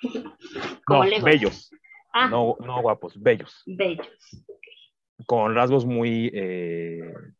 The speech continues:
Speaker 2: femeninos.
Speaker 1: Ah.
Speaker 2: Bueno, en la Hrólfs, saga de Kraka, un rey llamado Helgi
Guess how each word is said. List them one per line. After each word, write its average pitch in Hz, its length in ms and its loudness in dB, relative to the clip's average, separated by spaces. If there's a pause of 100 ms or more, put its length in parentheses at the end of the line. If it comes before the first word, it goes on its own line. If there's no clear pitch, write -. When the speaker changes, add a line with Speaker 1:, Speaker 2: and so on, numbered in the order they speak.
(400)
Speaker 2:
femeninos. 113 720 -2 (500)
Speaker 1:
Ah. 226 320 -2
Speaker 2:
Bueno, 120 320 -2 (1160)
en 151 240 4
la 143 340 6 (580)
Hrólfs, 220 840 2 (300)
saga 135 360 0
de 101 120 -2
Kraka, 180 460 0 (240)
un 147 180 -4
rey 170 160 4
llamado 139 420 0 (100)
Helgi 180 420 0